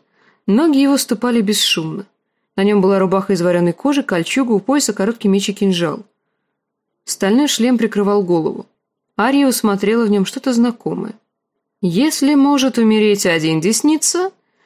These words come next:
то почему не может погибнуть и другой?»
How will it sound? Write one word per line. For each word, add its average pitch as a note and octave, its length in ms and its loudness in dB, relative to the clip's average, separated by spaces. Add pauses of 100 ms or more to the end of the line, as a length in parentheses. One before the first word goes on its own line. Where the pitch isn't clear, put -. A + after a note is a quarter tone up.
(320)
то F3+ 180 0
почему F#3+ 520 0
не E4+ 140 4
может D#4 380 2
погибнуть C4+ 640 2
и C#4 120 0
другой?» C4 640 0